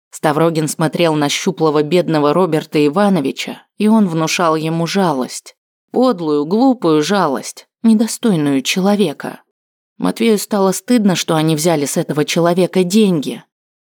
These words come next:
Он ожидал, что они помогут разобраться в его проблеме, а компаньоны готовились к полному изменению его жизни к лучшему. Матвей сомневался в том, что это было именно то,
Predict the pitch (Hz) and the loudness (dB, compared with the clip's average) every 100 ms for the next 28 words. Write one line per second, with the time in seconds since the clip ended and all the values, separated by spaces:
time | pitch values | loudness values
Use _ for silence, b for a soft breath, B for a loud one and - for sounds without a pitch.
0 | - 165 165 151 156 175 175 143 - 151 | -4 0 0 0 0 0 0 -2 -4 -2
1 | 151 156 156 156 160 156 156 160 160 147 | 0 0 0 0 0 -2 0 0 0 0
2 | 175 165 - 147 156 156 165 - 160 165 | 0 -2 -2 -4 -2 0 0 0 0 2
3 | 208 175 143 117 _ _ - - 160 156 | 2 2 -2 -8 _ _ -12 -4 -4 0
4 | 156 165 180 226 220 196 190 240 214 185 | 0 2 4 4 4 2 0 0 2 0
5 | - - - 233 240 214 175 156 151 151 | -2 -10 0 4 4 4 2 0 -2 0
6 | 151 170 175 170 151 147 143 139 147 147 | 0 0 2 0 0 0 0 0 0 -2
7 | 160 170 - 190 156 - 143 127 110 - | -2 -4 -2 -2 -2 -6 -6 -6 -8 -14
8 | _ _ _ _ - 160 202 202 - 190 | _ _ _ _ -4 -2 0 0 2 4
9 | 202 214 214 170 - 147 - 202 185 - | 4 4 2 0 -6 -8 -6 -2 -2 -2
10 | - 160 175 156 175 175 180 180 190 196 | -2 -2 -2 2 4 4 4 4 4 4
11 | 190 - 190 131 | 0 -4 -4 -4